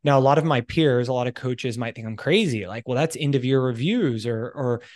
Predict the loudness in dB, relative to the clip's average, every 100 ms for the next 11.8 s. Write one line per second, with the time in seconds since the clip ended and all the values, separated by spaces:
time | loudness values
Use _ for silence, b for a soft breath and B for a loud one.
0 | B -8 -2 0 2 2 4 0 -2 -4
1 | -2 -4 -8 _ -10 -8 -2 0 2 0
2 | -2 -6 -8 -10 -10 b b b b _
3 | _ _ _ _ _ _ _ _ _ _
4 | _ _ -2 -2 2 2 4 2 4 0
5 | -2 -4 -4 -6 -8 -8 -8 -10 -8 -4
6 | -2 -2 -4 -6 -4 -4 -4 -6 -8 -8
7 | -8 -8 -6 -6 -4 -2 0 0 -4 -4
8 | -4 -4 -4 -4 -4 -6 -8 -8 -10 -6
9 | -4 -4 -8 -10 -10 -12 -14 -16 -16 -16
10 | -20 -20 B B B B 4 6 6 6
11 | 4 4 2 0 -2 -2 -4 -8